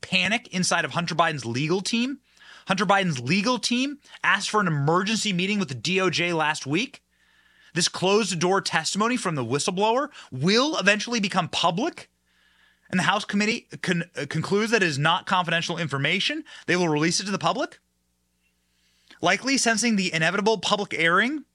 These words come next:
of the purported political protection racket that allegedly saw the two Biden-appointed U S attorneys declining to seek a grand jury indictment against the president's son.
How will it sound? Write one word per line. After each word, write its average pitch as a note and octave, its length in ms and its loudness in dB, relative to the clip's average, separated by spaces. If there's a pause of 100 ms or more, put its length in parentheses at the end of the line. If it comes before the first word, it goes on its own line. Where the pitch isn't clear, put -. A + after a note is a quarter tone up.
(140)
of D#3+ 160 0
the D#3 100 0
purported F3 500 -2
political E3+ 380 -2
protection D#3+ 440 -4
racket C#3 360 0 (440)
that E3 120 2
allegedly F3 380 2
saw F3+ 160 2
the E3+ 80 -2
two G#3+ 240 -2
Biden-appointed F3 720 0
U F3+ 180 0
S E3+ 120 0
attorneys G3 380 0
declining F#3 480 -2
to F3 80 0
seek F3 180 -2
a D3+ 60 -8
grand D3 240 -2
jury A3 260 2
indictment D3 400 -2 (220)
against F3+ 360 0
the E3+ 80 -2
president's D#3+ 500 0
son. A#3+ 340 2